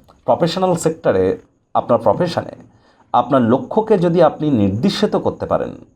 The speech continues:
সঠিক লক্ষ্যে যদি এগিয়ে যেতে পারেন, সাফল্য নিশ্চিতভাবে আপনাদের পদচুম্বন করবে। রাজনীতিবিদ যারা আছেন, জনসংযোগ বৃদ্ধি করুন, সমাজে পপুলারিটিও বাড়বে। তবে শিক্ষার্থী বিদ্যার্থীরা মূল্যবান সময় যেন নষ্ট করবেন না। প্রয়োজনের অতিরিক্ত টেলিভিশন, মোবাইল, ল্যাপটপ, কম্পিউটার, এন্টারটেনমেন্ট ওরিয়েন্টেড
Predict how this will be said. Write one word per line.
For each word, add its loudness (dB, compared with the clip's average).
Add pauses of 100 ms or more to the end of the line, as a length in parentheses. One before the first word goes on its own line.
সঠিক -2
লক্ষ্যে -2
যদি 0
এগিয়ে 0
যেতে -4
পারেন, -4 (380)
সাফল্য 0
নিশ্চিতভাবে 0
আপনাদের -2
পদচুম্বন -4
করবে। -6 (580)
রাজনীতিবিদ 0
যারা 4
আছেন, -2
জনসংযোগ -2
বৃদ্ধি -2
করুন, 0
সমাজে -2
পপুলারিটিও -2
বাড়বে। 2 (640)
তবে 0
শিক্ষার্থী 0
বিদ্যার্থীরা 0
মূল্যবান 4
সময় 0
যেন 4
নষ্ট -2
করবেন -2
না। -2 (560)
প্রয়োজনের 4
অতিরিক্ত 0
টেলিভিশন, 0
মোবাইল, 4
ল্যাপটপ, 0
কম্পিউটার, -2
এন্টারটেনমেন্ট -2
ওরিয়েন্টেড -2